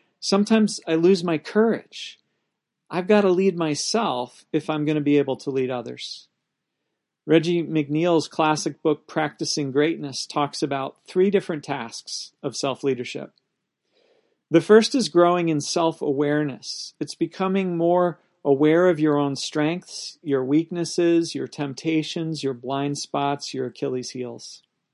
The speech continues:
and taking responsibility for that. The second is self-management. It's taking charge of yourself and making sure you have what you need to function and thrive as a leader. And the third is self-development.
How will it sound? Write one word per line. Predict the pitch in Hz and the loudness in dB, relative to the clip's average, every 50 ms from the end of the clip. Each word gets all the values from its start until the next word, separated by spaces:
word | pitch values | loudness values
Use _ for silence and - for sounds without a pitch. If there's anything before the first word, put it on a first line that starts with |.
| _ _ _ _ _ _ _ _ _ _ _ _ _ - - | _ _ _ _ _ _ _ _ _ _ _ _ _ -10 -6
and | 156 151 | -6 -2
taking | - 170 170 - 196 175 165 | 2 2 2 2 0 -2 -2
responsibility | 165 156 - 175 165 170 160 - 151 165 180 208 208 156 139 | -2 -2 -2 -2 -2 -2 -2 -2 0 0 2 2 2 0 -2
for | - - 135 | -6 -6 -8
that. | 127 131 135 139 - _ _ _ _ _ _ _ _ _ _ _ _ _ _ _ _ - - _ _ _ - | -8 -8 -12 -14 -16 _ _ _ _ _ _ _ _ _ _ _ _ _ _ _ _ -20 -20 _ _ _ 2
The | 160 160 | 2 2
second | - - 214 226 233 - 214 170 151 147 - | 4 4 2 2 2 0 -4 -4 -4 -6 -2
is | - 160 143 - | 0 0 0 2
self-management. | - 175 170 170 160 - 160 156 165 185 185 175 147 120 127 127 135 - _ _ _ _ _ _ _ _ _ _ _ _ _ | 2 2 2 2 2 0 -2 0 0 0 -2 -4 -6 -6 -10 -12 -14 -16 _ _ _ _ _ _ _ _ _ _ _ _ _
It's | 147 147 - - | -2 -2 -2 -4
taking | - - 208 202 202 - 208 185 170 | 0 4 4 4 4 4 0 -2 -2
charge | - - - 185 190 208 226 220 175 | -4 -4 -2 0 2 2 2 2 0
of | 185 165 139 | 0 0 0
yourself | 143 139 131 - - 139 131 127 135 - - - | 0 -2 -2 -4 -6 -6 -4 -4 -6 -8 -10 -8
and | - 156 147 | -6 -4 -2
making | 151 170 185 170 - 233 233 208 | -2 -2 -4 -2 -2 0 0 0
sure | - - - - 160 151 147 147 | 0 -2 0 2 4 4 4 4
you | 147 139 143 165 185 208 226 220 | 2 0 -2 -2 0 2 2 2
have | 180 170 175 175 170 143 131 135 135 | 2 2 0 0 0 0 0 -2 -2
what | 135 143 147 147 160 | -2 -2 -2 -2 -4
you | 147 156 175 190 | -4 -2 0 0
need | 185 190 185 170 143 131 127 - | 0 0 0 0 -2 -2 -4 -6
to | - 143 | -10 -10
function | - - 147 139 147 147 - - 165 165 165 | -4 -2 -2 -2 -2 -4 -4 -6 -6 -6 -6
and | - 147 143 | -6 -8 -6
thrive | - 135 131 127 131 131 131 127 | -4 -4 -4 -2 -2 -4 -4 -6
as | 135 127 | -6 -4
a | 131 135 | -2 0
leader. | 139 151 170 170 151 - - _ _ _ _ _ _ _ _ _ _ _ _ _ _ _ _ _ _ _ _ _ _ _ | 0 2 2 2 0 -2 -8 _ _ _ _ _ _ _ _ _ _ _ _ _ _ _ _ _ _ _ _ _ _ _
And | - 151 151 156 | 0 2 2 2
the | 156 | 2
third | 151 - - 220 220 196 175 156 147 135 | 0 4 6 6 8 8 8 6 6 4
is | 135 139 - | 2 0 0
self-development. | - 165 156 151 147 - - 143 131 143 147 147 147 143 139 139 131 131 135 - | 2 4 4 2 2 0 -4 -2 0 2 2 4 2 0 -2 -6 -12 -14 -16 -20